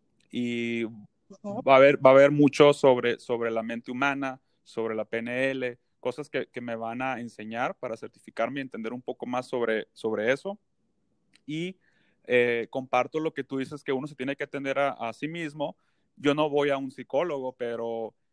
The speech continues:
Speaker 1: sí entiendo esa parte y no es, yo no estoy en contra de, de, de que las personas vayan al psicólogo. Simplemente yo he encontrado la manera de atenderme a mí mismo y tú me vas a, a corregir si estoy mal o, o incluso a lo mejor no hay un bue-, un,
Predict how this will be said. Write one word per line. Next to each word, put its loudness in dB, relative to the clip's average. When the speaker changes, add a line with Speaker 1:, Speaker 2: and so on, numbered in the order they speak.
Speaker 1:
sí -8
entiendo -6
esa -8
parte -4
y -8
no -8
es, -16
yo -6
no -4
estoy -8
en -12
contra -2
de, -8
de, -8
de -20
que -4
las -6
personas -4
vayan 4
al -6
psicólogo. 2
Simplemente -6
yo 2
he 4
encontrado -2
la -4
manera -6
de -2
atenderme -8
a -12
mí -14
mismo -8
y -12
tú -8
me -2
vas 0
a, 2
a -12
corregir -12
si -20
estoy -6
mal -4
o, -4
o 0
incluso -2
a 8
lo 4
mejor -4
no -4
hay -4
un -10
bue-, -4
un, -14